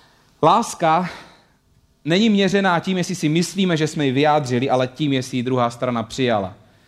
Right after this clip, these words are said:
V tom je ošemetná. Možná znáte knížku velmi známou Pět jazyků lásky od Garyho Chapmana.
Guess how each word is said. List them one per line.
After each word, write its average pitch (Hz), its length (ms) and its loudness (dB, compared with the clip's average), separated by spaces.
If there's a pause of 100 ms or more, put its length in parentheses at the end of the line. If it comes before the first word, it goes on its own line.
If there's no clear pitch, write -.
(220)
V - 140 -20
tom 147 200 0
je 147 100 4
ošemetná. 120 720 -2 (340)
Možná 170 280 4
znáte 180 300 0
knížku 165 420 -2
velmi 160 260 2
známou 160 320 2
Pět 165 220 0
jazyků 156 340 0
lásky 147 320 2
od 139 100 2
Garyho 139 320 2
Chapmana. 135 400 -4